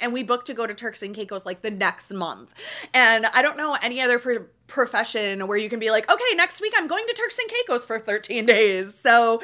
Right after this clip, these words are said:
everybody take care." But I was able to still work from there, you know? It was like I had fun all day. I would spend one hour each day, either first thing in the morning or last thing before we went to bed, and I would do my business, and everything got handled, and it was great. So being able to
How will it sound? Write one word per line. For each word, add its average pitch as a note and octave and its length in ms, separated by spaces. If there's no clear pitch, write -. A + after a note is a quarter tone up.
everybody G#4+ 440
take A4 180
care." C4+ 400
But - 180
I F4 140
was G#4 140
able G4 240
to A4 100
still A#4 240
work C5+ 220
from D4 160
there, D3 260
you G#3+ 140
know? G#3+ 180
It D4 60
was A#3+ 120
like A#3 220
I A#3+ 60
had A#3+ 240
fun F#4+ 260
all A#3+ 240
day. E4 460
I A3+ 80
would A3 120
spend G#3 400
one G3+ 500
hour G3 560
each B3+ 260
day, G3+ 340
either G3 280
first G3 280
thing A3+ 160
in A3 80
the G3 60
morning F#3+ 440
or F#3 180
last F3+ 300
thing G#3 160
before A3 300
we A3 100
went A#3 220
to D#4 100
bed, F#3 340
and G#3+ 420
I F#3 120
would G3 80
do G#3+ 160
my A#3 140
business, C4 500
and B3+ 80
everything C#4+ 480
got B3+ 180
handled, A3 580
and G#3+ 120
it G3+ 80
was G#3 180
great. F#3+ 400
So A#3 180
being C#4 360
able B3 320
to F3 400